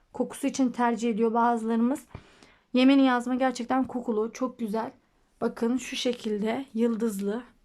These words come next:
Şöyle deseni çok net bir şekilde belli oluyor. Bu krem rengi dışı, iç rengi de bu şekilde. Eşarp tipinde model. Hani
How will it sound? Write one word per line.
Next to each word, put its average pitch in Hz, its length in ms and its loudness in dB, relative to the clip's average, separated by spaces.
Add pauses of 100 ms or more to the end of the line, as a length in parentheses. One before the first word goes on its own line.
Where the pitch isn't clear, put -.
(440)
Şöyle 208 360 -2
deseni 214 520 -4 (120)
çok - 260 -10
net 208 180 -8
bir 202 60 -12
şekilde 208 420 -8
belli 240 240 0
oluyor. 262 360 -2 (720)
Bu 262 280 2 (500)
krem 294 360 2
rengi 233 440 2
dışı, 277 360 -2 (280)
iç - 260 -6
rengi 240 320 4
de 214 280 0
bu 262 60 -4
şekilde. 247 640 -2 (1080)
Eşarp 359 360 4
tipinde 220 540 0
model. 233 560 2 (540)
Hani 262 260 0